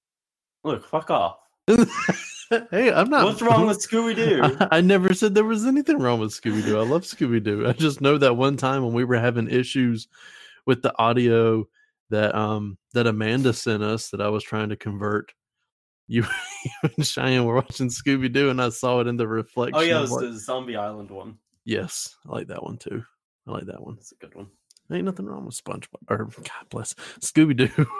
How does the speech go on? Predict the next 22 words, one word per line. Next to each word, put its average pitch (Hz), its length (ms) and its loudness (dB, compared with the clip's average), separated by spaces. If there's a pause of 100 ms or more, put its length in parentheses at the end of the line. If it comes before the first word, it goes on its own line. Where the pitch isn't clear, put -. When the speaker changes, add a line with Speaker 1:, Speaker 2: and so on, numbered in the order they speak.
(180)
Speaker 2:
<laughs> - 320 -20
Speaker 1:
There's 113 160 -14
nothing 170 140 -10
wrong 151 180 -8
with 147 100 -10
either 160 160 -12
one 170 180 -16
of 98 100 -12
'em. 104 160 -18 (420)
Speaker 2:
Yeah, 98 180 -8
true. - 280 -14 (480)
I 110 60 -8
reckon. - 280 -8
Speaker 1:
Um, 107 560 -2 (1300)
so 110 340 -8
not 123 160 -4
a 135 40 -2
lot 135 220 0
going 120 180 -2
on 120 160 -2
today 110 480 -4 (680)
either. 104 320 -8